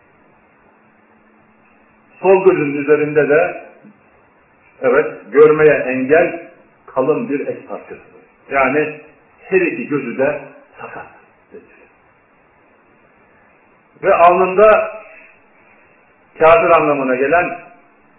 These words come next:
kaf, F ve R harfleri var. Bu harfler ya bu şekilde tek tek olarak yazılmış ya da, e, hepsi kelime,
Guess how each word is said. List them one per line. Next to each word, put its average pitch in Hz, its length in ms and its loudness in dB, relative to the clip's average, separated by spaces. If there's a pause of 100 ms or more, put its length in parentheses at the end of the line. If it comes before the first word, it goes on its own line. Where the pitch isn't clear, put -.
(460)
kaf, 165 520 2 (720)
F 143 60 -4 (720)
ve 120 180 0
R 127 120 2
harfleri 87 480 -12
var. 80 80 -20 (800)
Bu 175 100 -2
harfler 170 580 0 (140)
ya 170 120 -6
bu 156 80 -10
şekilde 135 640 -4 (600)
tek - 180 -6
tek 120 160 -10
olarak 107 320 -6
yazılmış 127 400 -8 (760)
ya 143 180 -2
da, 151 280 0 (600)
e, 104 340 -8 (460)
hepsi 147 580 -6
kelime, 131 280 -6